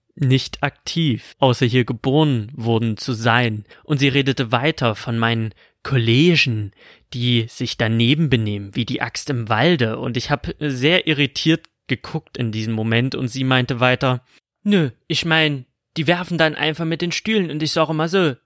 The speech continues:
ich hab für die Stühle am Ende mit meinem Steuergeld gezahlt. Ich hab die bezahlt und die werfen damit rum. Also ich find das undankbar, wenn du mich fragst."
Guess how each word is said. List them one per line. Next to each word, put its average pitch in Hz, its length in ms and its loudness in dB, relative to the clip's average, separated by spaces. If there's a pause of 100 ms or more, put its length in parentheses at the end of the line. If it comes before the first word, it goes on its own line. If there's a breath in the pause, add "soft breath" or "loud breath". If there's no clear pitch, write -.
(100)
ich - 380 2
hab 143 180 -4
für 143 220 -2
die 131 140 -8
Stühle 127 420 -2
am 127 120 -4
Ende 123 260 0
mit 113 200 -2
meinem 117 300 0
Steuergeld 117 640 -2
gezahlt. 170 520 -2 (240)
Ich - 240 0
hab - 180 -4
die - 80 -6
bezahlt - 580 0
und 135 160 -2
die 127 120 -2
werfen 123 300 0
damit 117 300 0
rum. 196 220 4 (640 soft breath)
Also 123 240 -2
ich - 200 0
find 135 200 0
das 156 160 -2
undankbar, 127 920 0 (100)
wenn 123 180 0
du 117 60 0
mich 113 220 2
fragst." - 560 -10